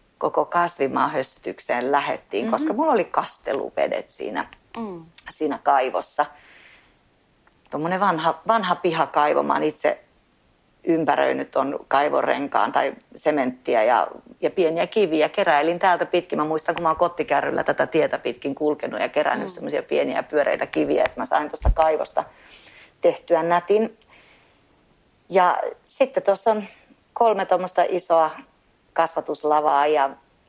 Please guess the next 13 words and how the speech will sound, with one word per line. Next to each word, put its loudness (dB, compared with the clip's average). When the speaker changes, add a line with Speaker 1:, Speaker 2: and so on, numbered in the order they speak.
Speaker 1:
ja -2
kasvihuone. -2
Ja 2
kyllä 0
kai 4
se 4
on 4
ehkä 2
jotain 4
semmoista 2
keski-ikäistymistä, 2
tää 4
tämmöiseen 0